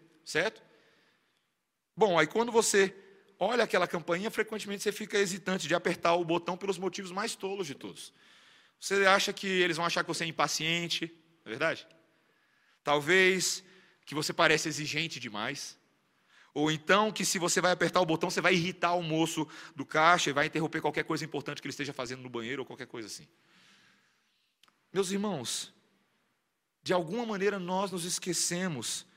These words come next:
que ele colocou a campainha ali porque ela, na verdade, é pra ser usada.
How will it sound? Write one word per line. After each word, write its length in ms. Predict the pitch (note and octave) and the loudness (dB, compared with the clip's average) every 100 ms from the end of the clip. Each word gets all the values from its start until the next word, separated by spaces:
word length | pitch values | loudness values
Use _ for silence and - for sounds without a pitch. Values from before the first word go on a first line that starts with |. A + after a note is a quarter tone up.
| _ _ - | _ _ -8
que 280 | F3+ F#3 | -2 6
ele 220 | F#3 G#3+ A3 | 6 6 2
colocou 540 | - G3+ F#3+ - F#3+ | 0 2 2 0 0
a 60 | F3+ | 0
campainha 760 | F#3+ F3+ E3+ F3+ E3 F3 F3+ | -4 -6 -4 -4 -2 -2 2
ali 360 | D#3+ D3 E3+ F#3 | 2 2 -4 -4
porque 360 | - F3 - | -2 -2 2
ela, 340 | F3 E3+ F3 E3 | 4 4 4 2
na 140 | E3+ | 0
verdade, 680 | D#3 E3 D3 C#3 D3 D3+ C#3 | 0 0 0 0 2 2 2
é 60 | D3+ | 2
pra 180 | - D3+ | 2 -2
ser 220 | - E3 | 0 0
usada. 500 | D3+ D#3 F3 D3 | 4 8 8 8